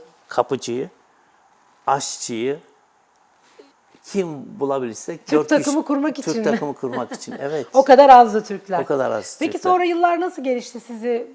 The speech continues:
Speaker 2: hangi meslekleri yaparak devam ettiniz?
Speaker 1: Üç tane arkadaş, şef olduk. Aa, bir tane arkadaş ayrıldıktan sonra,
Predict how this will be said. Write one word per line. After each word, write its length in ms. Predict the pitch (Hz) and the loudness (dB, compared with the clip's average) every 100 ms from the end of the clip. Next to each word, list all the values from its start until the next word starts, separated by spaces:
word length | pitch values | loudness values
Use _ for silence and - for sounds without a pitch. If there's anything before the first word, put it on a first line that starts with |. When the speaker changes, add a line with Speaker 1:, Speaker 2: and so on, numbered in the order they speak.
| 277 | -20
Speaker 2:
hangi 420 | 277 247 285 254 | -12 -8 -6 -6
meslekleri 520 | 220 214 208 - 196 | -8 -10 -14 -12 -12
yaparak 440 | 190 190 180 180 | -12 -10 -12 -12
devam 300 | 180 170 170 | -14 -12 -12
ettiniz? 400 | 165 - - 202 185 - | -16 -20 -16 -16 -16 -10
Speaker 1:
Üç 200 | 160 - | -8 -6
tane 240 | - 117 110 | -4 -4 -4
arkadaş, 600 | 101 - 110 147 - - _ - | -8 -8 -8 -8 -12 -20 _ -10
şef 320 | - 131 - | -6 -6 -4
olduk. 400 | 107 117 147 _ _ _ _ _ _ _ _ | -8 -8 -12 _ _ _ _ _ _ _ _
Aa, 220 | 113 107 92 - _ _ _ _ _ _ | -8 -8 -8 -14 _ _ _ _ _ _
bir 200 | 135 127 | -12 -6
tane 200 | 127 127 | -6 -4
arkadaş 540 | 120 - 110 110 - - _ _ - | -6 -6 -10 -10 -12 -20 _ _ -10
ayrıldıktan 680 | 110 107 104 - - 117 | -8 -8 -10 -12 -8 -8
sonra, 520 | 110 - 101 120 147 | -8 -12 -12 -10 -10